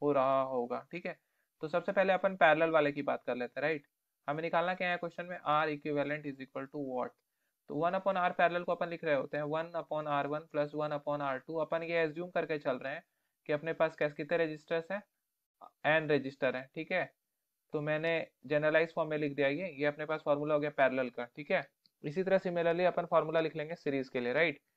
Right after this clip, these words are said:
क्योंकि ये दो फॉर्मूला यूज़ हो रहा होगा basically इसमें, ठीक है।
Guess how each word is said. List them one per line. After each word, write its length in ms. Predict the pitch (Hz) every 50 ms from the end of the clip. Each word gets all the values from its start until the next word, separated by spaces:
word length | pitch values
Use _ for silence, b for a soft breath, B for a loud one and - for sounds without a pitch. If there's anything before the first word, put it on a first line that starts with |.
| _ _ _ _
क्योंकि 160 | - 160 151 175
ये 140 | 180 190
दो 140 | 185 202 196 196
फॉर्मूला 320 | 202 185 180 185 185 185
यूज़ 240 | 180 175 175 170 165
हो 60 | 165
रहा 100 | 147 143
होगा 120 | 139 143 135
basically 320 | 135 131 - 135 139 139
इसमें, 220 | 131 135 _ - -
ठीक 200 | - 160 160 165
है। 120 | - -